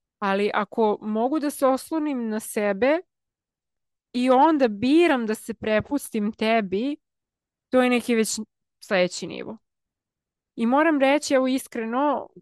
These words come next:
ono, pošto ono full transparentno, ja taj nivo nisam u potpunosti dosegla, dakle ja ga negde gajim i osjećam i to dolazi i otvaram se za to.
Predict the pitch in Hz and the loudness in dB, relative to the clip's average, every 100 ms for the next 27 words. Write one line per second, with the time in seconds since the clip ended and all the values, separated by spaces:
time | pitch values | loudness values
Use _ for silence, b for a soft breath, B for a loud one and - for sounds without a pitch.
0 | _ 214 196 185 - - - 185 190 220 | _ -4 -4 -6 -10 -10 -6 -6 -6 -4
1 | 214 - 202 - 226 208 208 208 254 269 | -4 -2 -4 -4 -4 -4 -4 -8 -10 -12
2 | _ _ _ _ _ _ _ _ 233 269 | _ _ _ _ _ _ _ _ -2 -2
3 | - 285 269 247 247 262 294 254 - _ | 0 -2 -2 -4 -4 0 4 4 0 _
4 | _ _ _ _ _ 233 240 - 277 247 | _ _ _ _ _ -6 -6 -4 -4 0
5 | 233 208 240 214 - 202 190 196 - 226 | 0 0 -4 -6 -6 -2 0 0 -4 -4
6 | 262 240 214 226 214 226 240 233 233 240 | -2 -2 -4 -6 -2 -2 -2 -2 -2 -4
7 | 220 226 214 - - 220 214 202 190 190 | -4 -2 -2 -6 -12 -10 -2 0 2 0
8 | 254 311 - _ _ _ _ _ _ _ | -2 -6 -10 _ _ _ _ _ _ _
9 | - 233 226 208 - 233 - 294 294 - | -6 0 2 2 0 -6 -2 -2 -2 -4
10 | 233 233 233 208 196 180 185 190 240 294 | -6 -4 -2 0 2 2 0 -4 -4 -4
11 | 269 226 220 214 208 196 - 214 226 233 | -4 -4 -2 0 2 0 -2 -4 -4 -8
12 | 262 247 262 277 277 | -10 -8 -6 -2 -2